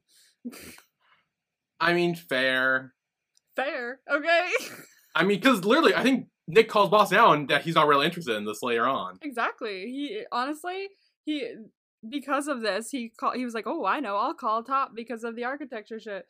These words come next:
Speaker 1: And now it's just all about Top. Now he's just like, "Ooh,
Speaker 2: Mm.
Speaker 1: ooh, guess who's here? Top." Like, the only reason I'll go and help is because of Top. Like, oh my God. Like, everyone's too busy with their own shit instead of working on the project.
Speaker 2: Yeah.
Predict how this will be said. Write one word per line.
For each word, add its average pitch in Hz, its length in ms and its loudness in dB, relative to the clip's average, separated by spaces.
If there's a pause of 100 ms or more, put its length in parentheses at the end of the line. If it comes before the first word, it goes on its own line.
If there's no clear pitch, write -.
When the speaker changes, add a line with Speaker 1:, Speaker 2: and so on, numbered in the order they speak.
(240)
Speaker 1:
And 233 460 -2 (420)
now 226 320 -4
it's 240 180 -8
just 240 200 -8
all 220 180 -2
about 208 200 -4
Top. 208 160 -12 (460)
Now 202 280 -8
he's 208 200 -8
just 208 140 -16
like, 196 140 -6
"Ooh, - 20 -12
Speaker 2:
Mm. 202 320 -6
Speaker 1:
ooh, 220 340 -10
guess 185 140 -10
who's 233 140 -14
here? 240 240 -12
Top." 220 320 -10
Like, 208 200 -8
the 220 80 -6
only 226 140 -6
reason 247 180 -4
I'll 233 100 2
go 233 160 -2
and 240 80 -4
help 247 200 -4
is 190 60 -14
because 202 200 -14
of 214 80 -18
Top. 254 200 -8
Like, 202 160 -10
oh 220 160 -8
my 185 100 -12
God. 180 340 -4
Like, 180 240 -12
everyone's 247 400 -6
too 254 120 -12
busy 220 260 -10
with 202 200 -12
their 208 140 -10
own 208 120 -10
shit 196 300 -12 (220)
instead 214 200 -10
of 202 60 -16
working 214 240 -12
on 202 80 -14
the 196 60 -20
project. - 400 -14 (760)
Speaker 2:
Yeah. 87 380 -10